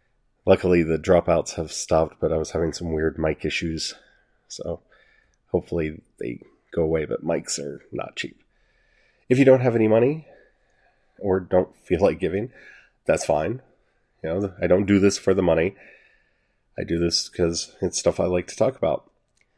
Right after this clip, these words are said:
But I do ask that if you could, please pray for me. Your prayers do help out a lot. And share me with other people that you think might enjoy this show. If I've helped you,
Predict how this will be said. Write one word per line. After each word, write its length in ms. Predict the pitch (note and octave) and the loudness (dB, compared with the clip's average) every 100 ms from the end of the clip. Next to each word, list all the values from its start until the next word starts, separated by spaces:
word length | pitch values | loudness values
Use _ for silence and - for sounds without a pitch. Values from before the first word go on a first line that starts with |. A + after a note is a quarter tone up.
| _ | _
But 100 | G#2+ | 4
I 60 | A2 | 4
do 200 | C#3 D#3 | 4 4
ask 280 | B2+ - - | 2 0 -2
that 240 | G#2 - | 0 -2
if 200 | - - | -8 -8
you 80 | G2+ | -8
could, 280 | - F#2+ - | 0 0 0
please 240 | - G#2+ | -6 -6
pray 300 | - - F2 | -6 -6 -4
for 180 | - - | -6 -6
me. 360 | F#2+ G2 G2+ G#2+ F#2 | -2 0 -2 -6 -6
Your 100 | F2+ | -4
prayers 380 | - F#2 F2 | -2 -2 -4
do 180 | - F#2 | -6 -8
help 260 | D#2+ E2+ F2+ | -4 -4 -2
out 220 | E2+ E2 | -2 -2
a 60 | D2+ | -6
lot. 440 | D#2 D2+ D#2 - - _ _ _ _ _ _ _ _ _ _ _ _ _ _ - | -2 -2 -2 -4 -14 _ _ _ _ _ _ _ _ _ _ _ _ _ _ 0
And 400 | F#2 F2+ E2+ - - _ _ _ | 2 2 -2 -8 -20 _ _ _
share 300 | - G#2 G2+ | 0 4 6
me 180 | G2+ G2 | 4 4
with 320 | F#2+ F#2+ - - - | 2 -2 -12 -20 -10
other 160 | F#2+ G2 | -4 -2
people 300 | - A2 G2 | -2 -2 -2
that 100 | F2 | -2
you 60 | G2 | -2
think 180 | G#2+ | -4
might 200 | G2+ G#2 | -2 -4
enjoy 380 | - G2+ G2 G#2 | -4 -6 -2 -2
this 360 | G#2+ G#2+ - - _ _ _ _ | -4 -8 -10 -12 _ _ _ _
show. 360 | - - A2 B2+ - _ _ _ _ _ _ _ _ _ _ _ _ _ _ _ _ _ _ _ _ _ _ _ _ _ _ - | -12 -8 -6 -8 -14 _ _ _ _ _ _ _ _ _ _ _ _ _ _ _ _ _ _ _ _ _ _ _ _ _ _ -4
If 180 | G#2 G2 | 0 4
I've 160 | F#2+ | 2
helped 320 | G2 G2 - A2+ | 4 0 0 -2
you, 280 | A#2 C3 | 0 -2